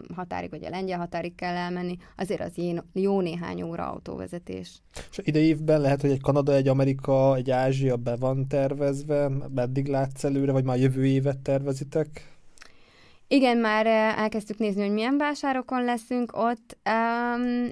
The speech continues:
Speaker 1: Ázsia valószínű, ö, Törökországban egy vásáron ott lenni. Az Egyesült Államokat, öm, egyelőre nincs a fókuszon így, öm, mm, vásáron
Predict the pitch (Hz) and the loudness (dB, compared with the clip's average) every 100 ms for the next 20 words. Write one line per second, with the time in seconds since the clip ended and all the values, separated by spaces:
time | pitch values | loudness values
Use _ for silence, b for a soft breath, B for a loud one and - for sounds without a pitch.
0 | - 226 247 247 208 202 196 190 190 - | -2 0 2 2 0 -2 -2 0 -2 -4
1 | 175 196 202 226 254 247 - 285 277 285 | -4 -2 -2 -2 -4 -6 -6 0 2 2
2 | 294 320 339 - b b - 196 196 196 | 0 -2 -4 -8 b b -4 0 0 0
3 | 190 196 240 254 254 262 277 - 302 302 | -2 -4 -2 -2 -2 -4 -4 -4 -2 -2
4 | 302 - 254 262 269 269 262 269 269 262 | -4 -8 -6 -2 0 0 -2 -2 -4 -2
5 | 254 254 262 - 269 262 254 247 - 247 | -4 -4 -6 -4 -4 -4 -4 -6 -4 -2
6 | 247 254 - B B B - 208 294 294 | 0 -2 -4 B B B -8 -2 0 0
7 | - 277 - 220 233 233 233 233 226 226 | 0 -2 0 0 2 2 0 -2 -2 -2
8 | 220 220 - 208 214 208 214 208 208 - | -2 -4 -4 -2 0 0 -2 -2 -4 -6
9 | _ - 220 240 240 226 220 220 208 208 | _ 0 2 2 0 0 0 0 0 -2
10 | - 214 208 208 214 247 233 226 202 202 | -2 -2 0 0 0 0 -2 -2 -2 -2
11 | 196 - 196 214 202 190 185 185 - 196 | -4 -4 -6 -6 -8 -6 -6 -6 -6 -4
12 | 180 196 190 185 180 175 180 185 190 - | -4 -4 -4 -4 -4 -4 -4 -6 -6 -8
13 | - - 175 180 185 180 175 214 247 277 | -8 -8 -6 -6 -8 -6 -4 -4 -4 -4
14 | 269 269 | -2 -4